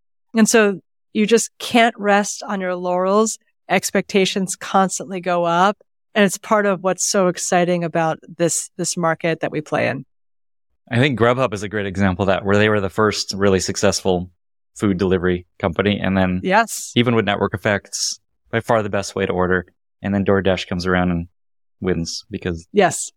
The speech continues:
Speaker 2: they go bigger and spend a lot of money that
Speaker 1: Yes.
Speaker 2: Grubhub wasn't willing to spend.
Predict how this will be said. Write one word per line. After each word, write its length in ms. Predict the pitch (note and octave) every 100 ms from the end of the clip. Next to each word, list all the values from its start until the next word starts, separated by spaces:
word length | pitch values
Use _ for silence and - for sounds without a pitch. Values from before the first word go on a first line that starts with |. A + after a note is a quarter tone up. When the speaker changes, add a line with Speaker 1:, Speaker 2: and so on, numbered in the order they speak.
| -
Speaker 2:
they 100 | G2
go 80 | G2
bigger 400 | G2 F2+ D#2+ -
and 240 | - E2+ E2+ _ _ _
spend 260 | - - G2
a 40 |
lot 80 | F#2+
of 60 | F#2+
money 240 | F2 D#2+ _ _ _ _ -
that 180 | F#2+
Speaker 1:
Yes. 160 | F#2 F#2
Speaker 2:
Grubhub 220 | F2+ F2
wasn't 200 | F2+ F2+
willing 180 | F2 E2+
to 80 | -
spend. 280 | - F2